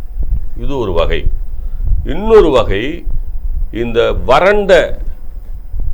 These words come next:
தோல் உள்ளவர்கள் தூய்மையான நெய்யை எடுத்து, தூய்மையான நெய்யை எடுத்து உடல்களில் பூசி வர வேண்டும்.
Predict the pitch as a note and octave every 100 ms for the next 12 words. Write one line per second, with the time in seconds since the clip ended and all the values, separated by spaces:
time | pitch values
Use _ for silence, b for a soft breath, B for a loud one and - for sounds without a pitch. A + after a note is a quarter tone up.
0 | - - - - A#2+ C3 A#2+ G#2 F#2+ F2
1 | G#2 D3+ - - - - - - - -
2 | D#3 G#3 A3+ G#3+ G3+ F3+ F#3 G3+ E3 D3+
3 | F#3+ G#3 A3 E3+ C#3+ C#3+ - C3 B2 -
4 | - - C#3 D3 C3+ C3 D#3 A#3 - -
5 | - - - - A#2 D3+ D#3 B2 G#2+ G2
6 | - - F#3 - - - - - - -
7 | - G#2+ D#3 E3 D3 C#3+ B2+ G2+ C3+ C3
8 | C3+ G2+ F#2 D#2+ D2+ D#2